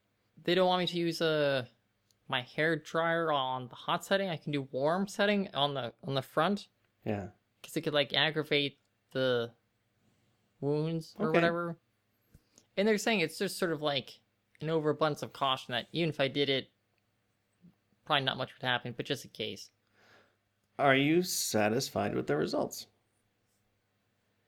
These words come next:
Speaker 1: Um, I am. I, I think so. I mean, it, there's still some swelling in there.
Speaker 2: Oh, really? Where's, whereabouts?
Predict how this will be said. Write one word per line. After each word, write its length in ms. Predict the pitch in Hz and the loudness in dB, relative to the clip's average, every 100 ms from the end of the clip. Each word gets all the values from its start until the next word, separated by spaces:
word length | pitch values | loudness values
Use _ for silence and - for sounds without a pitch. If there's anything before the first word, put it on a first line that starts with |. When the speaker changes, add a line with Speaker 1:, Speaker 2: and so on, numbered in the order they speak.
| _ _ - | _ _ -2
Speaker 1:
Um, 460 | 226 277 294 262 - _ _ | 0 2 2 0 -4 _ _
I 140 | 196 240 | 0 2
am. 640 | 262 285 294 285 277 214 - | 2 2 2 0 0 -4 -2
I, 200 | 208 214 - | 0 2 2
I 120 | 175 | 0
think 280 | - 214 220 | 2 -4 0
so. 420 | - 160 190 202 _ _ - | 2 4 4 0 _ _ -2
I 60 | |
mean, 240 | 190 185 180 | 2 4 2
it, 200 | - 160 | -2 2
there's 240 | 170 165 | 2 2
still 260 | - 196 185 | 0 2 2
some 220 | - 170 | 2 -2
swelling 420 | - 180 170 196 | -2 0 2 2
in 120 | 196 196 | 2 4
there. 400 | 208 214 208 202 _ _ - | 4 2 0 -2 _ _ 2
Speaker 2:
Oh, 100 | 131 | 4
really? 280 | 120 135 - | 4 0 -6
Where's, 220 | - 120 113 | 0 0 0
whereabouts? 560 | - 107 101 95 - | -2 -2 -2 -6 -10